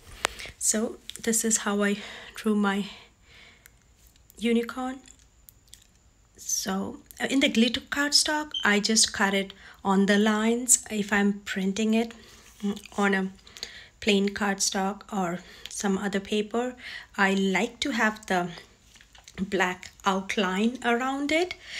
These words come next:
but it's up to you. If you don't like the outline, just cut it on the line and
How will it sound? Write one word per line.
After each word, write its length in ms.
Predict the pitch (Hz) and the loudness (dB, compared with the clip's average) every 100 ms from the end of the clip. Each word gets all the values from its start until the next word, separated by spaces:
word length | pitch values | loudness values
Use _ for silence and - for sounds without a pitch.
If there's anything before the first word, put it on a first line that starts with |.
| - - | -12 4
but 160 | 233 | 6
it's 220 | 226 220 - | 6 2 2
up 180 | 214 - | -4 0
to 100 | 208 | 2
you. 260 | 190 196 | 4 4
If 220 | 190 196 220 | 2 2 0
you 60 | |
don't 240 | 214 208 208 | 4 4 4
like 280 | 185 190 | 4 2
the 80 | - | 2
outline, 500 | 214 214 - 226 226 | 2 0 0 2 2
just 280 | 226 202 - | 4 2 4
cut 160 | 202 190 | 4 4
it 140 | 190 - | 2 0
on 220 | 196 190 | 0 2
the 120 | 202 | 4
line 420 | 208 208 208 208 | 4 4 2 0
and 400 | - 185 180 185 | -2 -2 -2 -4